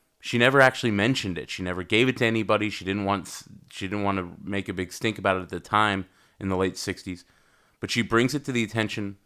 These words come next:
of Ron O'Brien, the prosecutor here in Columbus, and he gives that evidence to Bill Mason in his office.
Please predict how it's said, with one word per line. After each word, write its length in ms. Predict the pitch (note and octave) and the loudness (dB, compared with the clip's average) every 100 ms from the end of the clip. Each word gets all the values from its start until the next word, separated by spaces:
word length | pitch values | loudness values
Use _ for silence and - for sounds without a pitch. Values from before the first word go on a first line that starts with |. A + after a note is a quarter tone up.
| - | -10
of 160 | F#2+ | -2
Ron 180 | G2 G2 | 2 4
O'Brien, 340 | F#2+ F#2 F#2+ F#2 | 2 2 0 -2
the 40 | |
prosecutor 540 | - F#2+ - G#2 F2+ | -2 -4 -2 -6 -6
here 120 | F2+ F2+ | -6 -8
in 100 | E2 | -6
Columbus, 420 | F#2 F2 F2 - _ _ _ _ _ _ - | -6 -6 -8 -14 _ _ _ _ _ _ -10
and 140 | F#2 | -4
he 100 | A2+ | -2
gives 300 | G#2 A#2 - | 2 2 4
that 160 | G#2 F#2+ | 2 4
evidence 400 | F#2 F#2 F2 - | 0 -2 -6 -10
to 100 | F2+ | -2
Bill 200 | G2 F#2+ | 0 2
Mason 400 | F#2 F2+ F2+ F2 | 0 -4 -6 -6
in 140 | F2 | -4
his 200 | F#2+ F2 | -6 -2
office. 540 | E2+ E2+ - - - | 0 -2 -6 -18 -20